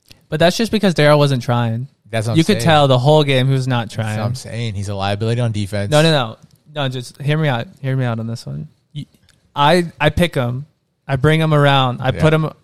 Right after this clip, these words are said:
Speaker 1: put him around my shoulder. You know,
Speaker 2: <laughs>
Speaker 1: I, I take him under my wing. I tell him, I say, "Daryl, like, this franchise is
Speaker 2: <laughs>
Speaker 1: yours. I'm gonna build my team around you."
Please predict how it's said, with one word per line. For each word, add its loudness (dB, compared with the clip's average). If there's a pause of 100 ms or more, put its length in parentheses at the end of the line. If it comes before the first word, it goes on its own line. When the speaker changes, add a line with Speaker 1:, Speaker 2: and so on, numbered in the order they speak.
(140)
Speaker 1:
put 0
him 0
around 2
my 0
shoulder. -6 (120)
You -8
know, 0
Speaker 2:
<laughs> -20
Speaker 1:
I, -4 (180)
I -4
take -4
him 0
under 0
my 0
wing. -4 (540)
I -6
tell 0
him, -4
I -2
say, -4
"Daryl, 0 (180)
like, -6 (200)
this -2
franchise 0
is -6
Speaker 2:
<laughs> -
Speaker 1:
yours. -4 (680)
I'm 0
gonna 4
build 2
my 2
team -2
around 0
you." -4